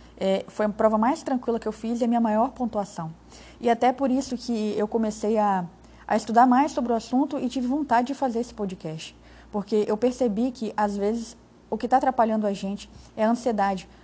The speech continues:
Porque se a gente já estuda, a gente tá querendo melhorar, a gente tá querendo evoluir,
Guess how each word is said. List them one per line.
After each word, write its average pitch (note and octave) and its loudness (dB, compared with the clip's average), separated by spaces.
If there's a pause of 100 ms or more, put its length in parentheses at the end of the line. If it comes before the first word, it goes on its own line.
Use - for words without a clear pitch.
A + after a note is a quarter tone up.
(220)
Porque A#3 -4
se C#4 0
a C#4 6
gente C#4+ 0
já D4+ 0
estuda, B3+ -4 (120)
a A3+ 0
gente B3 2
tá A#3+ 0
querendo A#3+ 2
melhorar, A#3 2
a G3+ 0
gente G#3 -4
tá A3 -4
querendo A3+ -2
evoluir, A3 -2